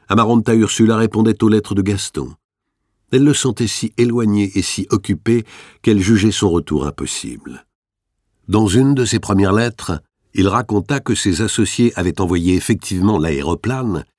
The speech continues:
mais qu'une compagnie maritime de Bruxelles l'avait fait embarquer par erreur à destination du Tanganyika,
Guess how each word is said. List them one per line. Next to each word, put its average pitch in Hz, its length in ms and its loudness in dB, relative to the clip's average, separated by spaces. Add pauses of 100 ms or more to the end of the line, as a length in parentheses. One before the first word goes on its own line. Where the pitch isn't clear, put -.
(420)
mais 110 60 2
qu'une 131 220 4
compagnie 160 360 2
maritime 127 440 2
de 101 60 4
Bruxelles 113 460 2
l'avait 110 220 2
fait 135 220 -2
embarquer 107 340 0
par 110 240 -2
erreur 127 260 0
à 113 60 -2
destination 117 800 0
du 82 180 -4
Tanganyika, 139 800 0